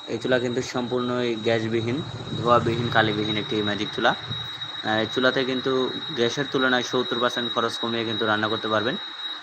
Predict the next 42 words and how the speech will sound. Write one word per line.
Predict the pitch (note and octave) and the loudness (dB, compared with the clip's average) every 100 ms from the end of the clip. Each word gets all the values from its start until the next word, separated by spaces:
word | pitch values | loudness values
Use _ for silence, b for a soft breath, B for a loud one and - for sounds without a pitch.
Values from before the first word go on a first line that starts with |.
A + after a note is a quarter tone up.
| - - - | -12 -10 -2
শহরে | B2+ B2+ C#3+ C#3+ | 2 4 6 6
অথবা | C3+ C3+ | 6 4
গ্রামে | A#2+ A#2+ A#2 A#2+ A#2 | 6 6 6 4 2
যে | A#2+ | 2
কোনো | C3+ | 2
ফ্ল্যাট | B2+ B2+ A#2 | 4 4 6
বাসায় | A2+ A#2+ A#2 A2 | 4 4 2 2
অথবা | A2 A2 G#2 | 4 4 4
বাসা | G#2+ A2+ | 2 2
বাড়িতে | A#2+ A#2 - A#2+ G#2+ - - - A2+ | 4 4 4 0 0 -8 -12 -8 -4
অথবা | A#2+ A2+ | 2 2
চায়ের | A#2 A#2 | 4 4
দোকানে | A2+ A2+ A2+ | 4 2 2
সব | A#2 B2+ A#2+ | 0 -2 2
জায়গায় | B2+ C3 B2+ | 4 4 2
কিন্তু | A#2+ A2+ | -4 2
চাইলে | A#2 A2+ | 4 6
আমাদের | A2+ A2+ A2+ | 4 4 2
এই | A2 | 0
চুলাগুলো | A2 A2 A2 G#2+ | 0 2 2 2
ব্যবহার | G#2 A2 | 0 0
করতে | A2+ G#2+ G#2+ | -2 0 0
পারবেন। | G#2+ C#3 - - - - - - - - - - - - - - - - - A2+ | 0 -4 -8 -12 -12 -14 -14 -16 -18 -12 -12 -12 -20 -20 -20 -18 -18 -14 -8 -2
আমাদের | B2+ B2+ | 0 2
এই | C3 C3 | 0 0
চুলাগুলোতে | B2+ B2+ C3 B2 C3 | 0 2 2 2 0
অনেকে | B2 A#2+ B2+ | 0 -2 0
বলেন | B2 B2 B2 | 0 2 0
যে | |
আসলে | A#2 A#2+ A#2+ | 0 -2 -4
চুলাতে | A#2 A#2 A#2 A#2+ | -2 -2 0 0
লার্কি | A2+ A2+ A#2+ | 0 0 0
দিব | A#2 A#2 A#2+ | 0 0 0
কীভাবে, | A2+ A2 - - - - - | -2 -2 -4 -10 -20 -18 -6
তো | A#2+ | -2
আজকে | A#2+ C3+ C3 | 0 -2 2
সরাসরি | C3+ C3 C#3 | 2 4 4
আপনাদের | C3 B2+ C3 C3 | 4 2 -2 0
মাঝে | B2 C3 | 0 2
লাইভে | B2 A#2+ B2 B2+ | 4 2 2 0
চলে | A#2+ A2 | 0 0
আসলাম। | A#2+ | -2